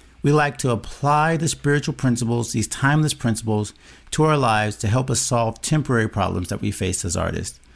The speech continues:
So thanks so much for joining in. Please make sure you subscribe to the show. And if you like it, make sure you leave a review. Tell your friends about it. Tell them about this community of artists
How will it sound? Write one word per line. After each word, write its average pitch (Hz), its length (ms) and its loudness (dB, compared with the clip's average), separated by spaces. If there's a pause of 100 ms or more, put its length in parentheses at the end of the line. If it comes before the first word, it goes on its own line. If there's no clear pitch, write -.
(240)
So 139 120 0
thanks 160 240 2
so 143 80 2
much 139 180 2
for 127 120 -2
joining 127 420 2
in. 127 320 0 (280)
Please 175 220 0
make 131 220 2
sure 135 160 0
you 110 200 2
subscribe 151 640 -2
to 147 80 -2
the 135 80 0
show. 131 480 0 (220)
And 139 160 4
if 131 120 0
you 127 140 0
like 147 300 0
it, - 200 -2
make 170 140 0
sure 127 160 -2
you 110 60 2
leave 123 180 2
a - 20 2
review. 113 420 2
Tell 131 200 -2
your 131 140 2
friends 117 280 0
about 101 280 2
it. 104 160 -4
Tell 120 120 -4
them 127 140 0
about 123 200 0
this 127 120 -4
community 113 460 0
of 110 120 -2
artists 101 380 0